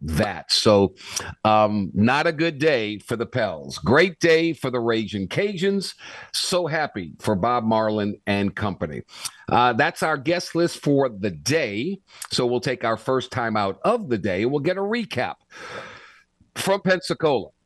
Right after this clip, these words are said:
as the Cajuns will be hearing their name Sunday night as the Field of sixty-eight is announced. Dave Schultz will join us after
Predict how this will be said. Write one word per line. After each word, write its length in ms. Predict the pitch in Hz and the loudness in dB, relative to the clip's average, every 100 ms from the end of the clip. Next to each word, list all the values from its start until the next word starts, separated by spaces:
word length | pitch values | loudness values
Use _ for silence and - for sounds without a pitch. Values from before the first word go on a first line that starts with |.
| - | -6
as 220 | 107 92 | -4 -2
the 100 | 110 | -2
Cajuns 760 | - 165 175 120 87 73 - 101 | 2 2 2 -2 -6 -6 -4 0
will 280 | 110 117 | 2 2
be 320 | 98 117 113 104 | 0 -2 -2 -2
hearing 400 | 143 170 156 147 | 0 0 0 0
their 180 | 143 | -2
name 360 | 135 147 147 131 | -2 -4 -4 -6
Sunday 440 | - 160 156 143 | -6 -4 -2 -2
night 340 | 139 147 117 117 | 0 -2 -2 -4
as 200 | 113 90 | -6 -4
the 100 | 104 | -4
Field 480 | - 147 151 151 120 | -4 -2 0 0 -2
of 100 | 107 | -4
sixty-eight 960 | - - 165 - - 123 143 131 107 - - - - | -4 -6 -6 -6 -4 -2 -2 -2 -6 -14 -20 -18 -4
is 180 | 131 120 | -2 0
announced. 640 | 127 120 82 71 - - - - - - | 0 -2 -4 -6 -6 -6 -12 -20 -20 -4
Dave 240 | 120 135 117 | 0 0 0
Schultz 380 | - 139 123 107 | -2 -2 -2 0
will 100 | 110 | 0
join 320 | 131 135 104 | 0 -2 -4
us 240 | 98 - - - - - | -8 -12 -16 -16 -16 -6
after 640 | 151 202 - - 104 90 | 0 0 0 0 0 0